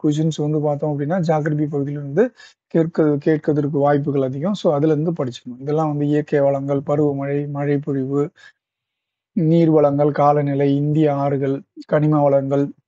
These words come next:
காடு மற்றும் வன உயிரினங்கள், வேளாண்மை முறைகள் எல்லாமே பார்த்தோம் அப்படின்னா நம்ம வந்து, அ, கண்டிப்பா தெரிஞ்சுக்க வேண்டிய பகுதிகள்ல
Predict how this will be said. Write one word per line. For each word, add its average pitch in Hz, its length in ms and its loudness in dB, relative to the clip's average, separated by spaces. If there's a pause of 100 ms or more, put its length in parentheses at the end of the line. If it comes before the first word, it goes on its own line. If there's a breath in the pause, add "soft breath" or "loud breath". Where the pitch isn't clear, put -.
(200)
காடு 156 360 2
மற்றும் 143 300 -2
வன 139 220 -4
உயிரினங்கள், 139 420 -2
வேளாண்மை 151 500 4
முறைகள் 131 360 -4
எல்லாமே 127 380 -6
பார்த்தோம் 123 460 -6
அப்படின்னா 135 300 -4 (1700 soft breath)
நம்ம 175 360 4
வந்து, 170 440 2 (1300)
அ, 147 160 6
கண்டிப்பா 160 420 4
தெரிஞ்சுக்க 156 520 2
வேண்டிய 139 460 2 (260)
பகுதிகள்ல 139 580 2